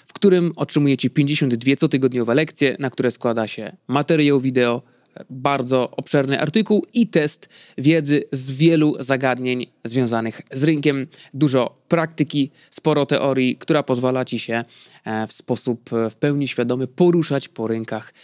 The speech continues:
finansowych. Z każdym zakupionym egzemplarzem cena rośnie o jeden złoty, a przypominam, że zaczynaliśmy od czterystu dziewięćdziesięciu dziewięciu, więc kto pierwszy, ten ma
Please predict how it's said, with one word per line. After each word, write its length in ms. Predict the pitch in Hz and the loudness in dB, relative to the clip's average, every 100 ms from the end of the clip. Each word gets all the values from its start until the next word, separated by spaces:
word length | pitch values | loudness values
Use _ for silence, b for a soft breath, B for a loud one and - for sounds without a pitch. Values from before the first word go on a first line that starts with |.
| B | B
finansowych. 640 | - 151 139 202 175 156 - _ | -2 0 0 0 2 0 -4 _
Z 140 | - | -16
każdym 380 | - 139 151 143 | -2 0 2 2
zakupionym 460 | 123 120 120 123 117 | 0 0 -2 -2 -2
egzemplarzem 580 | 113 120 117 113 131 131 b b _ | -4 -4 -4 -4 -4 -8 b b _
cena 280 | - 156 139 | -2 0 0
rośnie 340 | 135 - 135 | -4 -4 -8
o 40 | - | -2
jeden 280 | 151 156 | 0 2
złoty, 360 | 139 196 202 120 | 4 4 2 -4
a 140 | - | -4
przypominam, 480 | - - 135 147 170 | -6 -2 0 2 2
że 260 | 127 147 196 _ _ _ - | 2 0 -2 _ _ _ -4
zaczynaliśmy 600 | 127 120 135 147 139 135 | -2 0 0 0 -2 -4
od 200 | 139 - | -8 -12
czterystu 500 | - 165 165 160 160 | -2 2 4 2 0
dziewięćdziesięciu 760 | 143 135 127 120 131 117 120 123 B B - | 2 2 0 -2 -2 -2 -2 -4 B B -2
dziewięciu, 460 | 139 131 131 127 - | 0 2 0 -2 -8
więc 260 | 113 - - | -8 -14 -20
kto 240 | - - 185 | -4 0 2
pierwszy, 480 | 156 147 - 143 | 2 2 0 0
ten 220 | 131 127 127 | 2 0 0
ma 260 | 113 117 | -4 -8